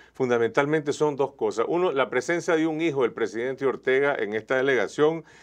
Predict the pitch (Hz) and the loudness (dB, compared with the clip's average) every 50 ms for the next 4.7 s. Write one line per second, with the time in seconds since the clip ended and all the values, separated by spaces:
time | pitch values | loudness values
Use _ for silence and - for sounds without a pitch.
0 | - - _ - 123 110 107 98 101 107 117 127 143 147 123 101 - - 147 156 | -20 -14 _ -2 0 2 2 2 2 2 2 2 2 0 -2 -2 0 2 2 4
1 | 160 156 - 123 123 117 117 120 127 143 156 165 175 170 160 143 147 165 175 165 | 2 2 0 0 -2 -2 0 -2 -2 -2 0 0 0 2 2 4 2 2 0 -2
2 | - 175 151 127 - 156 139 120 120 107 - 127 117 117 147 165 151 165 180 175 | -2 -4 -4 -2 0 2 2 2 0 -2 0 0 0 0 0 0 0 0 0 0
3 | - 180 170 151 - 165 156 - - 139 127 120 123 135 151 151 151 - 151 151 | 0 -2 -4 -2 -2 -2 -2 0 0 0 2 2 2 2 0 0 0 2 2 2
4 | 147 139 135 127 127 147 139 120 - - - 139 131 | 2 2 0 -2 0 0 -2 -2 -6 -6 -4 -4 -4